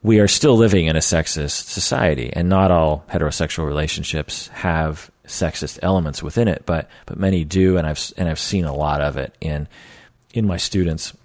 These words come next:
A lot of therapists are women. A-, I think the majority of psychotherapists are women these days. So a lot of the students are women.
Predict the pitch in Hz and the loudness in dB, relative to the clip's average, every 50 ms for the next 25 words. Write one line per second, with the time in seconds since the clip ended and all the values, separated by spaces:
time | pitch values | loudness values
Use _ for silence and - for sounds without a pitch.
0 | _ _ _ _ _ _ _ - - - 110 110 120 123 131 127 113 - - - | _ _ _ _ _ _ _ -20 -8 -4 0 2 4 6 6 4 4 4 4 4
1 | 107 101 101 101 - - 85 80 78 - - - - - - _ - 87 87 80 | 6 6 6 6 4 2 -2 -2 -2 -4 -6 -8 -8 -10 -12 _ 0 2 2 4
2 | 82 80 92 117 117 78 - - - _ _ _ _ - - - - - - - | 4 4 4 2 2 0 -2 -6 -16 _ _ _ _ -20 -20 -20 -20 -20 -20 -20
3 | - - _ _ _ _ _ _ _ - 98 98 90 - - 90 - 113 104 - | -20 -20 _ _ _ _ _ _ _ 0 2 2 2 0 -2 0 0 0 2 4
4 | 101 95 90 80 80 - 98 95 101 101 95 92 85 82 78 65 - 78 78 76 | 4 4 4 2 4 4 6 6 8 8 6 6 4 2 0 -2 -2 -2 0 0
5 | 76 76 - - 85 80 - 80 - - 80 73 71 69 - 73 71 - - - | 0 0 -2 -2 -2 -2 -2 -6 -6 -4 -2 -2 -2 -2 -4 -6 -8 -8 -8 -8
6 | - 71 73 73 71 71 71 69 65 - _ - 76 71 - - 64 62 - - | -8 -6 -6 -6 -6 -6 -8 -10 -12 -14 _ -10 -10 -10 -8 -10 -10 -10 -12 -14
7 | - - - _ _ _ _ _ - - - 110 101 98 95 90 - 95 95 98 | -14 -18 -20 _ _ _ _ _ -6 0 4 6 6 6 6 4 4 4 4 6
8 | 98 98 98 98 90 92 90 - - 151 170 107 73 - 78 76 76 71 67 67 | 6 6 6 6 4 4 0 2 2 2 0 0 0 -4 -4 -4 -4 -6 -6 -8
9 | 67 - | -8 -10